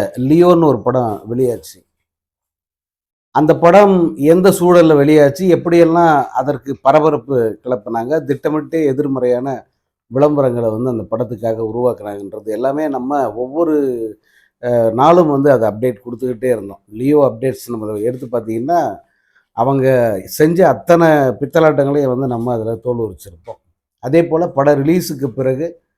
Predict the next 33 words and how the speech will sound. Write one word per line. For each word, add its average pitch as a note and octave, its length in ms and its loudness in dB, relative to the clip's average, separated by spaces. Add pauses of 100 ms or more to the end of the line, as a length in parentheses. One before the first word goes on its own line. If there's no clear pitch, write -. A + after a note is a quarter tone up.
(480)
அது F#3 280 6
எப்படி F#3+ 280 4
இருந்தது D#3 320 4
அந்த B2 180 2
படம், B2 500 0
அந்த C3+ 280 -2
படம் D#3 280 4
என்ன D#3 200 2
மாதிரி D#3 220 2
வசூலை C#3+ 420 -2
பெற்றது, A#2+ 800 -4
எது E3 460 0
உண்மை, D3 360 2 (240)
எது D3 280 0
பொய்யான E3+ 720 2
வசூல் C3 320 -2
வடைகள், C3 560 -2 (500)
இதையெல்லாமும் F#3+ 520 6
வந்து D#3+ 200 4
நம்ம C#3+ 240 0
அதுல A#2 440 0
எக்ஸ்போஸ் - 400 -14
பண்ணியிருந்தோம். F2+ 440 -16 (760)
ஆனா F#3+ 300 6
ஒரு F#3 280 6
தரப்பு F3+ 560 4
தொடர்ச்சியா G3 640 2
வந்து F#3 220 2
அந்த D3+ 300 2
பொய்யையே F3+ 580 4
வந்து D#3 200 -2
தொடர்ச்சியா D3 560 -2
விடாம D3 640 0